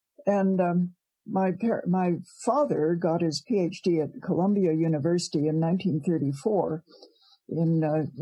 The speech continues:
French literature and history of science. And, um,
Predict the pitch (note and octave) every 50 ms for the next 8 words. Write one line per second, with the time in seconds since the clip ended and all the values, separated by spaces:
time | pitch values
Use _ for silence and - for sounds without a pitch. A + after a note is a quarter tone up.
0 | D3 D#3 C#3+ - - - - G#3 F#3 E3+ - - F#3 F#3 F3+ G3 F#3 F3 - -
1 | F3 D#3+ E3 E3 E3+ D#3+ C#3 C#3+ C#3+ B2+ - E3 F3 F#3 F3+ - - F#3 E3 D3
2 | C#3 C#3 - - G3 G#3 F#3+ - - F3 - - - - _ _ _ _ _ _
3 | _ _ _ _ _ - - F#3+ F#3 F3 F3+ F3+ F3+ F3 F3+ F3 E3+ E3+ D#3+